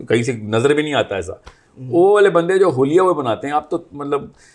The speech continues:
Speaker 1: घिन आती है literally, हम सबको घिन आती है कि वो मौलवी साहब तारिक जमील साहब के वो हुलिये में बैठे हुए होते हैं,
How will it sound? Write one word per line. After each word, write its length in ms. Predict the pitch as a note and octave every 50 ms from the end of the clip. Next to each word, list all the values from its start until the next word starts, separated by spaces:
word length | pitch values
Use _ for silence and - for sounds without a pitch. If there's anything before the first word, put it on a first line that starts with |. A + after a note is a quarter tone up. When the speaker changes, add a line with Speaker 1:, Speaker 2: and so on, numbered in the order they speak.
| _ _ _ _ -
Speaker 1:
घिन 500 | G2+ G#2+ G2+ - - F3+ G#3+ A#3+ C4 B3
आती 360 | A3+ G3 E3+ E3+ - D3+ C3+
है 60 | B2
literally, 540 | A2+ A2 A2+ A2+ A2 - A#2 G#2+ G2 F#2 E2+ E2+ - _ _ - -
हम 200 | D3+ G#3 A3 G3
सबको 300 | E3 A#3 A#3+ A3+ A#3 B3+
घिन 220 | F#3+ F#3 F#3 F3+
आती 260 | E3+ D#3 - - B2
है 180 | A2+ G#2+ - - _ _ _ _ _ -
कि 100 | F3 F#3
वो 240 | F#3 F#3 G3 F#3+
मौलवी 340 | F3 E3 E3+ E3+ F3+ G#3 G#3
साहब 400 | E3+ F3+ F#3 F3+ F#3+ G3 - _ _ _ _ _ _ _ _ _ _ _ _ _ - E3 D3 - -
तारिक 240 | D#3+ D3+ D3+ F3+ E3+
जमील 280 | D3 D#3 D#3 E3+ F3
साहब 220 | E3 - F3 D#3 D#3
के 380 | D#3 - E3+ E3+ E3 D#3 D3+
वो 260 | C#3+ - C#3+ C#3 C3 B2+
हुलिये 320 | A2+ B2 B2+ C3 D3 E3+
में 120 | F3+ F3
बैठे 220 | D3 B2 - - F3
हुए 120 | F#3 G3
होते 140 | F#3+ F#3+ G#3
हैं, 180 | G#3+ - -